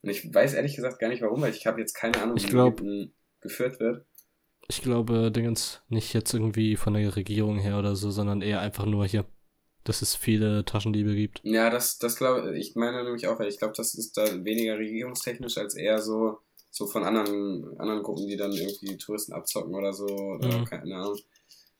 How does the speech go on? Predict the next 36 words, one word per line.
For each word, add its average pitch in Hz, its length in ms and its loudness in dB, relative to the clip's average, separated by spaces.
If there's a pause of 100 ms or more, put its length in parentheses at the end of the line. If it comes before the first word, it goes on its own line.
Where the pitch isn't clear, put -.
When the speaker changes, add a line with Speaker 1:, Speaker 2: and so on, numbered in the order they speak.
(200)
Speaker 1:
Sowas, 113 460 4 (340)
äh, 104 640 2
ich - 120 -8
will 107 220 2
niemals, 123 520 2
boah, 107 200 -4
weißt 107 220 2
du, 107 40 -4
wo 104 40 -2
ich 104 100 -4
niemals 117 320 2
hin 110 140 -2
will? 117 240 -2 (720)
Nach - 140 -10
Dubai. 110 540 2 (1400)
Speaker 2:
Wo? 101 80 2
Speaker 1:
Boah, 104 240 6
ich 107 140 -4
will 107 140 -2
niemals 120 400 4
Speaker 2:
Was? 117 140 4
Speaker 1:
nach 113 140 4
Dubai, 107 280 2
weil 101 140 2
ich - 140 -4
einfach - 260 -6 (240)
Speaker 2:
Ich - 420 4
bin 127 240 8
grad 120 180 2
absolut 120 420 0
lost. 120 300 0
Wo, 127 60 2 (320)
wo 123 80 4
liegt 120 220 -2
Dubai 123 220 2
nochmal? 123 320 0